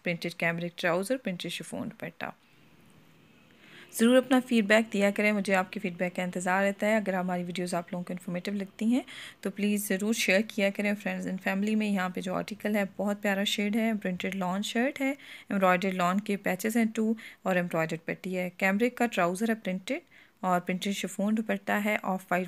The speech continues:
बेस कलर, बहुत खूबसूरत ऑफ वाइट शेड है इसका। ये कलर भी बहुत ही ज़बरदस्त है इसका, ये शेड भी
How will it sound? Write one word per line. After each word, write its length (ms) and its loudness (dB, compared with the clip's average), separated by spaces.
बेस 200 -4
कलर, 380 0
बहुत 320 2
खूबसूरत 560 -2
ऑफ 200 -6
वाइट 180 -4
शेड 260 -8
है 120 -8
इसका। 300 -12
ये 100 8
कलर 360 6
भी 220 0
बहुत 560 -2
ही 120 6
ज़बरदस्त 560 0
है 100 4
इसका, 240 -2
ये 220 -2
शेड 260 -4
भी 120 -6